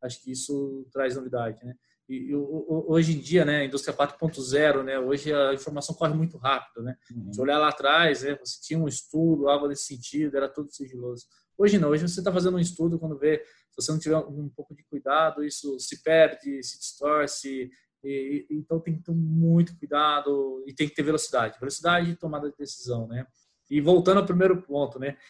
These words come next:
Speaker 1: E quando a gente busca flexibilidade, também buscando flexibilidade e inovação, a gente ganha, a gente elimina os gargalos, né? Os coelhos de poteira. Elimina todos os gargalos e acelera a tomada de decisão.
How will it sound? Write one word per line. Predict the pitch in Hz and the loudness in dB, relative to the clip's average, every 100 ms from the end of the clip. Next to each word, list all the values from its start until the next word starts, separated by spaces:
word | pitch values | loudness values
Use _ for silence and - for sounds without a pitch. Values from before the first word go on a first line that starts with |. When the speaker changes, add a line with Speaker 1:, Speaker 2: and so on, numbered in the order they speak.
| _ | _
Speaker 1:
E | - | -16
quando | 123 151 | -6 -2
a | 165 | 0
gente | 170 | -2
busca | 151 160 - | -4 -4 -4
flexibilidade, | - 170 - 147 139 147 170 160 | -2 -2 -2 -6 -2 2 4 2
também | - 143 | -2 -2
buscando | 156 - 165 185 | -4 0 0 0
flexibilidade | 175 170 - 147 143 139 | -2 -10 -10 -4 -2 -2
e | 139 | -6
inovação, | 131 127 - 160 | -6 -6 -2 0
a | 170 | 0
gente | 165 | -2
ganha, | - 165 160 - _ _ | -2 0 0 -2 _ _
a | 143 | -4
gente | 165 | 0
elimina | 151 147 175 | 2 4 6
os | 202 160 135 | 8 6 2
gargalos, | 143 135 131 127 117 113 | 2 2 4 2 2 -2
né? | |
Os | 123 - | -6 -2
coelhos | 139 131 | -2 -2
de | 131 | -8
poteira. | 131 123 117 | -10 -6 -4
Elimina | 120 135 170 180 | -4 -2 0 0
todos | 180 196 | 0 -2
os | 185 | 0
gargalos | 170 147 156 185 185 | 2 4 4 2 2
e | 208 | 2
acelera | 208 240 151 175 | 2 2 2 2
a | 175 | 2
tomada | 156 143 127 | -2 -6 -6
de | - | -10
decisão. | 120 120 120 117 | -18 -12 -10 -10